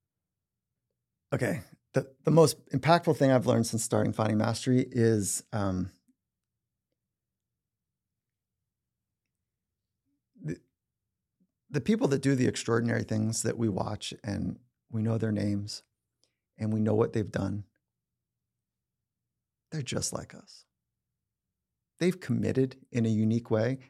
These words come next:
and they might be born with some genetic predispositions, but they're grinding. They're working on recovery.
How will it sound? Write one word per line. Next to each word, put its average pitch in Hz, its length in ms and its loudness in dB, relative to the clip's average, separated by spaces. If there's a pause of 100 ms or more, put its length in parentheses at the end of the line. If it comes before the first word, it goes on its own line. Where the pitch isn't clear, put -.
and 123 140 4
they 127 80 8
might 135 280 6
be 156 80 4
born 127 280 4
with 123 80 0
some 120 160 0
genetic 113 540 0
predispositions, 107 880 -2 (720)
but - 120 -20
they're 110 120 -2
grinding. 101 540 0 (640)
They're 117 240 6
working 113 400 4
on 104 140 0
recovery. 101 640 -6